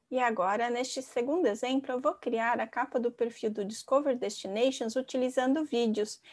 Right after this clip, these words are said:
E para isso, eu também estou na página inicial do Canva. Eu vou vir aqui em criar um design e também vou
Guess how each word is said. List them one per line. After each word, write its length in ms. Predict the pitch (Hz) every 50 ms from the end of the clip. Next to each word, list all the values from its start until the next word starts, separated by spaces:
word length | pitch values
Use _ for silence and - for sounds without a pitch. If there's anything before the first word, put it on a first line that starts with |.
| - - -
E 40 | -
para 320 | 247 - 262 254 254 254 254
isso, 220 | 254 262 262 -
eu 100 | 269 262
também 300 | 262 262 254 254 269 320
estou 260 | 359 - - 302 277
na 140 | 277 262 254
página 420 | 254 - 233 226 220 226 233 226
inicial 480 | 233 247 254 254 262 262 - 240 214 208
do 140 | 202 220 247
Canva. 560 | 254 - - 202 190 208 233 262 311 320 359 440 -
Eu 100 | - 240
vou 120 | 247 247
vir 240 | 247 247 240 233 226
aqui 460 | 226 226 - - 214 214 196 - - _ _
em 180 | - 220 226 226
criar 360 | 226 - 226 220 214 220 226
um 120 | 233 233 247
design 520 | 247 277 285 285 254 226 226 240 262 - -
e 60 | 285
também 560 | 285 - 294 285 277 269 277 311 440 494 427
vou 240 | 349 320 311 370 440